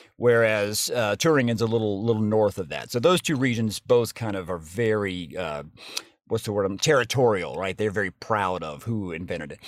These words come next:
And I was just in the city of Nuremberg, which is in, in, Tur-, in, uh,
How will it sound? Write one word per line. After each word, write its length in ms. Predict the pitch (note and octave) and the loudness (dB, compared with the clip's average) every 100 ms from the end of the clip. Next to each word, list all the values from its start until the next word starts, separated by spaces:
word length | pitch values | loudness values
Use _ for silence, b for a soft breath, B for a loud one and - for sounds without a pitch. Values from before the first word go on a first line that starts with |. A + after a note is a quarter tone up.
| B B B B _ | B B B B _
And 220 | D#3+ C3+ | -2 -2
I 360 | E3+ F3+ F#3 F3 | 0 2 2 2
was 200 | D3+ C3+ | 2 0
just 400 | G#2 D3 F#3 - | 2 4 4 2
in 300 | D#3+ D#3 D3 | 2 4 2
the 100 | B2+ | -2
city 320 | - C3+ A2+ | -2 -2 0
of 140 | A2 A2 | 0 2
Nuremberg, 640 | B2 E3+ D3 F#2 F2+ G2+ | 4 4 4 2 0 -2
which 200 | G2 G#2+ | -4 -4
is 160 | G2 | -2
in, 360 | G2+ G2+ G#2 G2 | -2 -2 -2 -4
in, 220 | - G2+ G#2 | -4 -4 -4
Tur-, 160 | A#2+ | -6
in, 320 | - F#2+ F#2+ | -4 -4 -2
uh, 260 | F2+ F2 E2 | -4 -4 -8